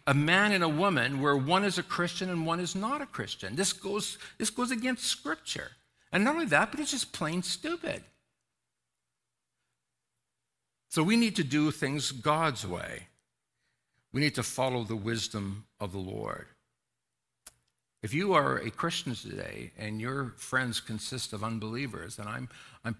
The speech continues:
guessing and, and pretty, pretty sure that you are probably not on fire for God and probably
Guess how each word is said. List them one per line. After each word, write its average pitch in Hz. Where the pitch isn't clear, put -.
guessing 123
and, 110
and 113
pretty, 135
pretty 123
sure 104
that 101
you 110
are 101
probably 101
not 98
on 95
fire 92
for 92
God 120
and 107
probably 147